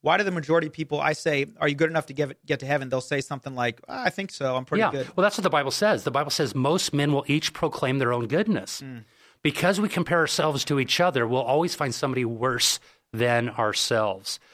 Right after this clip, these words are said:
Speaker 2: But what we need to do is we look into the perfect righteous standard that God has. It shows that we need a Savior, and this is why Jesus Christ was sent. People say, "Hey, well, Jesus is loving, God is loving, I'm gonna get to heaven, you know, because he understands my framework."
Speaker 1: Yeah.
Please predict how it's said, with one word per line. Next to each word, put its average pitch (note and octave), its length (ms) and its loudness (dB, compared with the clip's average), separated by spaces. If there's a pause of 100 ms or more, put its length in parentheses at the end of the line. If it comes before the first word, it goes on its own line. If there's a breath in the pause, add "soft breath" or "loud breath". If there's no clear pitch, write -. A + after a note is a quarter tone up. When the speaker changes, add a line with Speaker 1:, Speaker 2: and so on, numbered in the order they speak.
(140 soft breath)
Speaker 2:
But D3+ 80 2
what D3 200 4
we D#3+ 80 2
need E3+ 140 4
to G#3 80 2
do D3 180 2
is B2 120 -2
we C3 80 0
look D#3 160 2
into D3+ 160 0
the A#2 60 -2
perfect - 520 -2
righteous C#3 360 -2
standard C3+ 440 0 (200 loud breath)
that B2+ 180 -2
God C#3+ 320 2
has. A2+ 460 0 (220 loud breath)
It A#2+ 80 0
shows E3 220 2
that D3 120 0
we A#2+ 160 2
need D#3+ 180 4
a A3 60 4
Savior, B2 560 2
and B2 240 0
this D#3+ 180 0
is E3 80 -2
why D#3 160 2
Jesus B2 540 -2
Christ G#2+ 580 -2 (260 soft breath)
was C3+ 200 0
sent. - 500 0 (320)
People E3+ 220 0
say, E3+ 180 2
"Hey, F#3 200 2 (200 loud breath)
well, E3 120 2
Jesus F3 400 0
is D3+ 180 0
loving, C3+ 300 2
God C3+ 200 0
is C#3 160 -6
loving, C#3 240 2
I'm C3+ 60 0
gonna C3 120 0
get C3 200 -2
to B2+ 60 -4
heaven, C#3 360 0 (320 loud breath)
you D3+ 60 2
know, D#3 40 4
because D3 280 -2
he D#3 240 2
understands D3 640 0
my D3+ 100 0
framework." D#3 600 -2
Speaker 1:
Yeah. C3+ 240 0